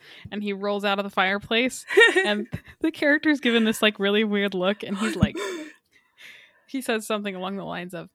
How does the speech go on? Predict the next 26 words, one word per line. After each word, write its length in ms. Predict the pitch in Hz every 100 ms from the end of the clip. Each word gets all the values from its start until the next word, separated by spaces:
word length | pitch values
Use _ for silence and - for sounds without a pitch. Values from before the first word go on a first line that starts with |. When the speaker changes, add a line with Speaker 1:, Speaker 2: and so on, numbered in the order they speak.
| _ _ -
Speaker 1:
"It's 160 | 208
Christmas 540 | - 349 381 - 285 -
and 100 | 226
I 40 |
saw 280 | 214 330 285
a 40 |
chimney," 460 | 262 302 277 262 254
and 120 | 240
my 140 | 220 226
brain 240 | 302 254
just 140 | 240 214
went, 140 | 214
"What 300 | 277 415 427 349
the 80 |
heck?" 460 | 277 247 202 - - -
Speaker 2:
<laughs> 60 |
Speaker 1:
He 120 | -
doesn't 380 | 539 415 - -
say 160 | 247 294
Speaker 2:
Yeah, 80 | 349
Speaker 1:
that. 280 | 392 427 440
Speaker 2:
that's 160 | -
exactly 600 | 427 381 359 359 440 403
what 180 | 359 349
he 100 | 349
says. 520 | - 302 302 302 -